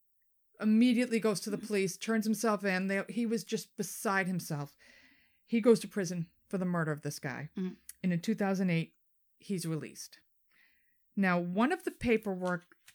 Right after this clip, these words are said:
Speaker 1: said that he died of natural causes, but when you listen to the podcast,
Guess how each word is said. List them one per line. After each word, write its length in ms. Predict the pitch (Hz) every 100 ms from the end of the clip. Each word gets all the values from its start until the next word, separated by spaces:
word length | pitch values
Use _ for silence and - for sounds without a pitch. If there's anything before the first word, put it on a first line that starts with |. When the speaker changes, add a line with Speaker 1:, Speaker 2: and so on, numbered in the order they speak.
| _
Speaker 1:
said 400 | - - 180 156
that 280 | 160 151 - _
he 640 | - - 190 175 175 170 - _ _ 165
died 240 | 165 160
of 60 | 165
natural 300 | 160 156 180
causes, 520 | 180 139 135 127 82
but 180 | - -
when 100 | 156
you 80 | 165
listen 240 | 175 196
to 60 | 185
the 80 | 175
podcast, 680 | 185 165 156 160 135 143